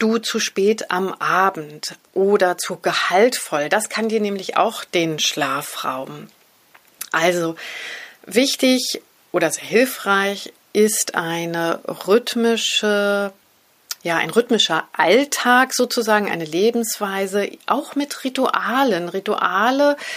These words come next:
konditionieren auf natürliche Weise dein Unterbewusstsein und helfen dir dann, besser in den Schlaf zu finden. Sehr, sehr hilfreich hierbei sind beispielsweise Düfte, ätherische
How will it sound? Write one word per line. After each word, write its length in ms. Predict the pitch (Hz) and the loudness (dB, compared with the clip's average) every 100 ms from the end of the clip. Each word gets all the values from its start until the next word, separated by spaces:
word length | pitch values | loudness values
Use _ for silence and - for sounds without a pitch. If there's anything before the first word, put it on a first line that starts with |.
| - - | -12 -10
konditionieren 1120 | - 226 226 226 - 214 196 202 277 302 285 | 0 2 2 0 0 0 2 4 4 2 0
auf 160 | 220 208 | 0 0
natürliche 800 | 208 208 - 247 277 254 247 208 | -2 -2 0 2 2 -2 -4 -2
Weise 400 | 185 185 196 185 | 0 2 0 -2
dein 180 | 170 160 | -6 -4
Unterbewusstsein 1300 | - 285 - 285 277 262 269 - - 247 240 247 247 - - - - - - | -2 -2 -4 -6 -4 -2 -4 -6 -4 0 2 2 0 -6 -12 -12 -14 -6 4
und 400 | 220 233 226 - | 6 6 2 0
helfen 400 | 185 247 247 226 | 2 2 2 2
dir 140 | 214 | 0
dann, 420 | 202 175 180 208 | 2 0 0 -4
besser 420 | 208 180 180 208 - | -2 -2 2 0 0
in 180 | 165 | -4
den 160 | 175 180 | -8 -8
Schlaf 460 | 175 160 147 165 - | -8 -8 -8 -8 -10
zu 160 | - | -12
finden. 640 | 160 - 180 180 147 147 156 - - - - - | -8 -6 -6 -6 -12 -20 -20 -18 -16 -18 -18 0
Sehr, 200 | 190 190 | 0 2
sehr 100 | 175 | 2
hilfreich 540 | 185 403 - 277 269 | 4 4 4 2 2
hierbei 300 | - 269 262 | -2 0 2
sind 220 | 233 240 240 | 2 2 2
beispielsweise 840 | 214 226 220 214 - 180 190 185 | 0 0 -6 -6 -6 -6 -4 -6
Düfte, 500 | 160 202 269 - - | 2 4 4 2 -2
ätherische 760 | - - - 208 208 202 196 | -6 -6 -2 -2 0 -2 -2